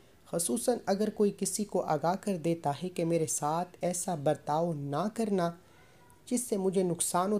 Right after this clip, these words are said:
तकलीफ़ हो, तो वो इसका बतौर ख़ास ख्याल रखता कि मैं किसी को नुकसान पहुंचाने का ज़रिया ना बन जाऊं। अल्लाह वालो,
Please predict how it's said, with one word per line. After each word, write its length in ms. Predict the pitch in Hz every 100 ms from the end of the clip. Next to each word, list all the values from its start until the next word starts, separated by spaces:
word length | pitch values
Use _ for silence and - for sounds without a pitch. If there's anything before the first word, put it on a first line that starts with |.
| 202
तकलीफ़ 440 | 175 185 214 -
हो, 160 | - 185
तो 160 | 185 180
वो 180 | 175 175
इसका 360 | 190 - 190 156
बतौर 520 | 151 - 185 202 202
ख़ास 460 | - - 170 196 -
ख्याल 320 | - 156 190
रखता 400 | 208 - - 139 127 - - - - - -
कि 60 |
मैं 200 | 160 185 202
किसी 420 | 214 - 220 196 - - - - - - _ _ _ - - -
को 100 | 196
नुकसान 480 | 208 196 - 185 208
पहुंचाने 540 | 220 214 170 180 180 202
का 120 | 208
ज़रिया 420 | 185 190 208 226 214
ना 120 | 175
बन 220 | 143 135
जाऊं। 240 | 127 - 151 - -
अल्लाह 200 | 151 143
वालो, 500 | 131 156 185 180 160